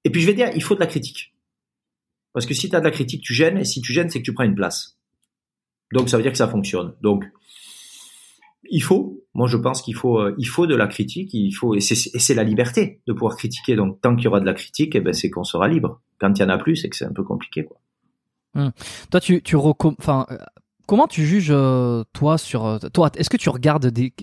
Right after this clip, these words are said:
Speaker 2: quel genre d'émissions tu regardes, euh, est-ce que, euh, tu te regardes toi-même, d'ailleurs ?
Speaker 1: Je déteste me voir.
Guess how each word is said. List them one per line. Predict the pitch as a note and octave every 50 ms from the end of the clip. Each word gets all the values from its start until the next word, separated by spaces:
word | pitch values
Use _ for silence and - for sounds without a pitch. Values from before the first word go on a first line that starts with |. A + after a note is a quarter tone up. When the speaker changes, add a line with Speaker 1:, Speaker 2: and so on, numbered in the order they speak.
| -
Speaker 2:
quel | - F3+ F3
genre | E3 G3+ G3+
d'émissions | E3 C#3 C3+ A#2 - D#3
tu | C#3 - C#3
regardes, | A#2+ A#2+ A2+ A#2+ B2+ C3 C#3 C#3+ C3+
euh, | A#2+ A2 G#2+ G#2+ G#2 G#2 G2+ - _ - - - - _ _ _ -
est-ce | - - -
que, | - C#3
euh, | C#3 C#3 B2+ A2+ G#2
tu | - - -
te | -
regardes | A#2+ B2 C3 D#3+ -
toi-même, | - C3+ A#2 A#2+ C#3
d'ailleurs ? | A#2+ G2+ G2+ G2+ C3 C#3+ - _ _ _ _ _ _ _ _ _ _ _ _
Speaker 1:
Je | - - -
déteste | C3 A#2 C#3+ F3 E3 E3 D3 - -
me | B2+ A2+
voir. | F#2+ F2 - - -